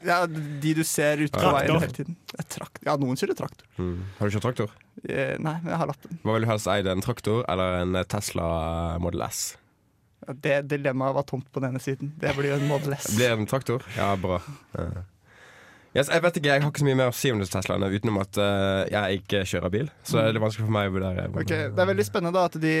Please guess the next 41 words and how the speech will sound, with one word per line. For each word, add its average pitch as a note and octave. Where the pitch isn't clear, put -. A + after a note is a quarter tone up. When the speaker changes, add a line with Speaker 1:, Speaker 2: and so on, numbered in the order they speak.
Speaker 1:
lanserer D3+
en, C3
eh, C3
billig B2+
utgave, E3
egentlig, D#3+
Speaker 2:
Mm. F3
Speaker 1:
for -
det D#3
kan D3+
jo C#3
være C3
noe C3
som C3+
kommer, B2+
eh, B2+
vanlige C3
folk, -
eh, C#3
til C3+
gode, C#3+
Speaker 2:
Mm. G2
Speaker 1:
eh, C#3
og C#3
som D3
også C#3
kan C#3
ta C#3
opp C3
konkurranse C3+
med, C3+
ehm, B2+
liksom E3+
gå F3
litt F#3
mer F3+
inn D#3+
på E3
det D#3+
markedet C#3
mot, C#3